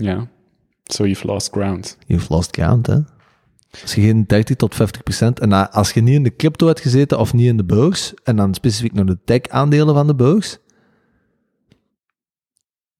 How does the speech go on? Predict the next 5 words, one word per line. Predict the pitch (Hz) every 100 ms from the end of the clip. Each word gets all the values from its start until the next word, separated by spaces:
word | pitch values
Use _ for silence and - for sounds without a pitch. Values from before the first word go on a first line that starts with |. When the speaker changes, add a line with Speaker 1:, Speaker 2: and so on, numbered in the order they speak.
| _
Speaker 2:
you've | - 90 98
lost | 92 -
ground, | 85 131 123
hè? | - 175 _ _ _ _ _ _ _ _ _ _ -
Speaker 1:
Crazy. | - 120 120 131